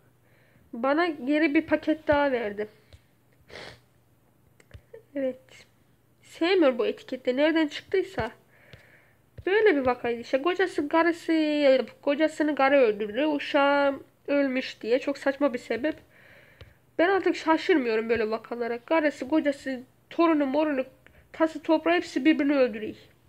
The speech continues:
Finans, e, finans diyorum. Tarihi merkezinde iki vaka kaldı. Otuz ve otuz bir. Bir de yirmi dokuza geçeceğim. Onu saymazsak iki vaka kaldı.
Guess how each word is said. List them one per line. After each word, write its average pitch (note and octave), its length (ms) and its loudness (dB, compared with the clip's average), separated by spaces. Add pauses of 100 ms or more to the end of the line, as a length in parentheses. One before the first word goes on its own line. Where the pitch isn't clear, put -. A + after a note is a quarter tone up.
(880)
Finans, F#4 760 -4
e, C#4+ 460 0
finans C4 340 -4
diyorum. A3+ 180 -8
Tarihi D#4 540 4
merkezinde C4+ 800 0
iki D4 280 0
vaka C#4+ 240 0
kaldı. A3+ 540 -4
Otuz C#4 380 0
ve C4 60 0
otuz B3 360 -4
bir. C#4+ 120 0
Bir C#4 80 0
de C#4+ 40 0
yirmi C4+ 240 0
dokuza C#4 240 2
geçeceğim. A#3 440 -4
Onu C#4 140 -2
saymazsak C#4+ 640 -2
iki D4+ 220 -2
vaka C4+ 220 -2
kaldı. A#3 400 -4